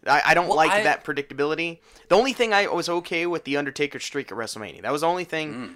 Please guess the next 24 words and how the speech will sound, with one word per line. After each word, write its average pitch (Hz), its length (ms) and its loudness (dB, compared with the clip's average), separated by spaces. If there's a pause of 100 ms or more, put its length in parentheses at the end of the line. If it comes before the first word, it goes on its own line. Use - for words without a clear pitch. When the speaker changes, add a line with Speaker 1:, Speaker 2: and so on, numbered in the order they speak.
Speaker 1:
that 131 80 -4
was 127 100 -6
okay 135 440 0
as 104 80 -8
far 131 180 0
as 104 80 -4
that 120 200 -2
Speaker 2:
Mm. 127 40 -8
Speaker 1:
goes. 151 360 -4 (720)
I 123 60 -4
think 185 300 -10
there 170 120 -2
just 147 200 -10
needs 160 300 -6
to 151 100 -12
be 156 440 -4 (720)
predictability 131 680 -6
maybe 131 240 -2
gone, 127 300 -2
and 139 100 0
I 151 120 2
understand 139 600 -2
they 120 80 -6
didn't, 120 260 -10